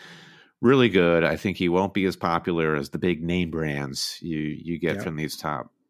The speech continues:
Speaker 1: top four teams. So D C L, watch out. Uh, but we have a lot of thinking to do. We also ha-, still have many game week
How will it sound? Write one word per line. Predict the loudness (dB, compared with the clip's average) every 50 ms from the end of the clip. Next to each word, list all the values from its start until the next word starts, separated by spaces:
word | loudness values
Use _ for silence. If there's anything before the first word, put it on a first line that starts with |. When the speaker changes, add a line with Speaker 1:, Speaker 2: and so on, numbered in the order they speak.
| _ _
Speaker 1:
top | -8 -6 -6 -6 -6
four | -6 -6 -6 -6
teams. | -6 -6 -8 -8 -8 -8 -8 -6
So | -4 -2 -2 -2 -2 -4 -8 -12 _ -4
D | -2 -2
C | -2 0 0 2 2
L, | 4 4 2 2 0
watch | 0 0 0 0 0 -2 -6
out. | -8 -10 -12 -14 -12 -12 -14 -10 -8
Uh, | -6 -6
but | -4 -2 0
we | 2 2
have | 2 2 2
a |
lot | 2 2 2 2 2 2 2 2
of | 0 -2 -4 -8 _ -20 -20 -20 _ _ _ _ _ 2
thinking | 2 2 2 2 0 0 2
to | 2 4
do. | 4 4 4 4
We | 4 4 2
also | 2 2 0 -2 -2 -2
ha-, | -2 -4 -6 -8
still | -12 -10 -8 -6 -6 -6 -4
have | -4 -4 -4 -6 -6 -12 -18 -20 -20 _ _ _ _ _ _ _ _ _ _
many | -14 -8 -6 -6 -4 -4 -6 -8
game | -6 -6 -4 -4 -4 -4
week | -6 -6 -6 -8